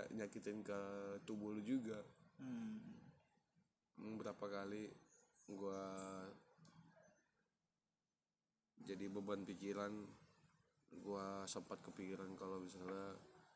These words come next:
Speaker 1: gua hidup itu nggak bakal sampai dua lima. Gua sampai pernah nih, Do, ya, gua lagi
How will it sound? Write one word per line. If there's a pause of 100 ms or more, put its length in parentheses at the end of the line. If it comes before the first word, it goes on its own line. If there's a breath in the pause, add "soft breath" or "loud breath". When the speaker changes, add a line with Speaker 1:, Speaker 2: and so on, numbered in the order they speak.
(720)
Speaker 1:
gua
hidup
itu
nggak
bakal
sampai
dua
lima. (680)
Gua
sampai
pernah
nih,
Do,
ya,
gua
lagi